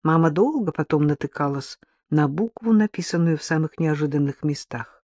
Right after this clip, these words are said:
на обороте клеёнки, на квитанции за электричество, на поздравительной открытке. Даша опустила руку с листочком. Алина могла быть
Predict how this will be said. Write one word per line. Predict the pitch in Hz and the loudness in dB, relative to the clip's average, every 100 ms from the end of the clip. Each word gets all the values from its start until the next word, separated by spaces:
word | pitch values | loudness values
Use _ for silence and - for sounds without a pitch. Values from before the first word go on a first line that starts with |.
| _ _ _ | _ _ _
на | 165 | -4
обороте | 170 214 285 - | -2 0 -2 -4
клеёнки, | - 135 135 156 190 - - _ _ _ _ | -6 -4 -2 -4 -6 -10 -20 _ _ _ _
на | 247 | 0
квитанции | 226 185 208 233 220 147 | 4 4 4 0 2 -2
за | 127 131 | -2 -4
электричество, | 131 - - 151 - - - 165 - _ _ _ - | -6 -6 -4 -4 -6 -14 -12 -14 -14 _ _ _ -4
на | 151 | 0
поздравительной | 151 135 139 135 - 135 - | 0 0 -2 -2 -2 -4 -4
открытке. | - - 165 - - 170 - _ _ _ _ _ _ _ _ _ - - - _ | -8 -8 -8 -10 -10 -10 -10 _ _ _ _ _ _ _ _ _ -20 -20 -20 _
Даша | 170 190 185 - 185 175 175 _ _ | -2 0 0 -2 0 0 -4 _ _
опустила | 175 - 175 - 175 170 160 | -6 -4 -8 -6 -2 2 2
руку | 160 - 160 | 2 -4 -10
с | - | -8
листочком. | 180 170 - - 151 - - - 214 226 _ _ _ _ _ _ _ _ _ _ _ | -8 -8 -8 -4 -4 -6 -10 -2 -2 -2 _ _ _ _ _ _ _ _ _ _ _
Алина | - 165 170 180 226 269 240 233 226 _ _ _ _ _ _ | 0 4 4 6 8 8 8 6 2 _ _ _ _ _ _
могла | 180 175 185 202 | 0 2 2 2
быть | 180 196 - - - | 2 0 -2 -20 -20